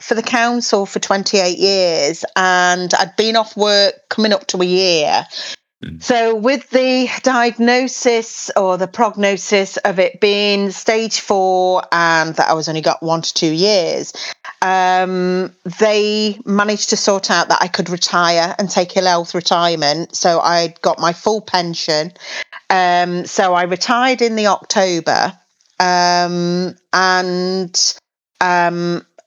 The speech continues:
Speaker 1: I then, um, I'd hit fifty. So I was fifty in the August. I'd retired in October.
Speaker 2: Mm.
Speaker 1: Um,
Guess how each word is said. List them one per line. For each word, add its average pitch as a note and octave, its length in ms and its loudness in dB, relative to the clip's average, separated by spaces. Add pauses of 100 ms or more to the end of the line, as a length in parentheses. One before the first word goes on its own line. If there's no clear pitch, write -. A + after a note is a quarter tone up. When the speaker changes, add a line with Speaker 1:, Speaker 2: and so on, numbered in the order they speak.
(120)
Speaker 1:
I F#3 180 2
then, G#3+ 640 0 (460)
um, F3+ 520 0 (100)
I'd G3+ 160 -2
hit - 420 -2
fifty. G#3+ 640 0
So G3 160 0
I F#3 60 2
was F3+ 160 -4
fifty C4+ 340 0
in A3 80 0
the G3 120 2
August. E3 760 -2 (600)
I'd F#3 160 -4
retired C4 680 0 (220)
in G#3 400 0 (100)
October. F3+ 840 0 (600)
Speaker 2:
Mm. - 120 -2
Speaker 1:
Um, F#3 960 0